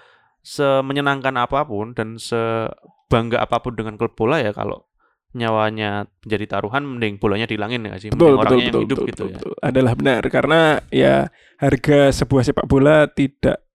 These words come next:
Speaker 1: Sebanding
Speaker 2: sama
Speaker 1: dengan
Speaker 2: sekali dengan
Speaker 1: satu
Speaker 2: sebuah
Speaker 1: nyawa
Speaker 2: nyawa
Speaker 1: pun
Speaker 2: pun,
Speaker 1: ya.
Speaker 2: ya,
Speaker 1: Heeh.
Speaker 2: betul.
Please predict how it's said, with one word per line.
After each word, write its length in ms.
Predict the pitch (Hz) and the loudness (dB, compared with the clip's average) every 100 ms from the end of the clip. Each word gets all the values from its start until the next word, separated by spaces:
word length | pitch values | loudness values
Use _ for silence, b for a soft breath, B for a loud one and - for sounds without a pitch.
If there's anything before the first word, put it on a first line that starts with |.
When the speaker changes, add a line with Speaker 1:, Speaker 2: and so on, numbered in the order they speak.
| _ | _
Speaker 1:
Sebanding 300 | - 117 110 | -12 -6 2
Speaker 2:
sama 140 | 127 131 | 2 2
Speaker 1:
dengan 100 | 135 | 0
Speaker 2:
sekali 380 | 143 127 131 139 | 0 0 2 0
dengan 320 | 127 120 123 135 | 0 -2 -2 -4
Speaker 1:
satu 100 | - - 110 | -6 -4 2
Speaker 2:
sebuah 140 | 127 117 | 4 4
Speaker 1:
nyawa 140 | 120 | 4
Speaker 2:
nyawa 240 | 127 135 123 | 2 2 2
Speaker 1:
pun 120 | 113 | 2
Speaker 2:
pun, 100 | 104 | 2
Speaker 1:
ya. 140 | 104 139 | 0 -2
Speaker 2:
ya, 160 | - | -4
Speaker 1:
Heeh. 160 | 110 101 | -6 -6
Speaker 2:
betul. 200 | - | -6